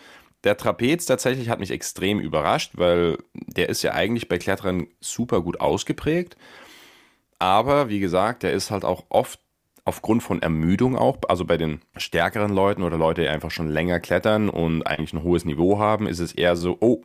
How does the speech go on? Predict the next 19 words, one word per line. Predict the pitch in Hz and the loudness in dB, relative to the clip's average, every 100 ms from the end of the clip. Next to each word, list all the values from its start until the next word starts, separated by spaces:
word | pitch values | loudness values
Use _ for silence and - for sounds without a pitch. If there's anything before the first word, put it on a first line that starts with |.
| _ | _
er | - 76 | -2 -2
ist | - | 0
müde | 82 92 107 | 0 2 2
geworden | 120 110 107 107 113 | 0 2 2 2 -2
und | 80 - | -10 -8
dann | - 82 104 | -4 -4 -4
kommen | - 120 | -6 -4
die | 127 | -4
Verletzungen. | 127 123 120 - 143 175 170 _ - - - - - - - - _ | -2 -2 -4 -6 -8 -10 -14 _ -20 -20 -20 -20 -20 -20 -20 -20 _
Und | 87 | -2
das, | 87 - - | -2 -4 -6
der | - 85 | 0 0
zweite | - 80 95 127 | 0 0 0 0
Muskel | 139 139 - - 139 - | 0 0 -2 -2 -4 -2
ist | 98 - - | -4 -4 -8
unser | - 98 95 104 | -4 -2 0 0
Po, | - - - | 2 2 2
unser | 98 - 80 80 | 0 -4 -6 -4
Gesäß. | 85 78 110 107 - - | -2 -2 -4 -4 -10 -20